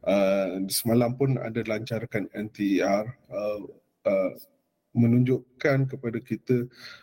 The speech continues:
sudah bermula kepada, uh, meningkatkan, uh,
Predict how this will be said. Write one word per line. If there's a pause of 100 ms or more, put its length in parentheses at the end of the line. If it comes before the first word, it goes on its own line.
(120)
sudah
bermula
kepada, (640)
uh, (1400)
meningkatkan, (400)
uh,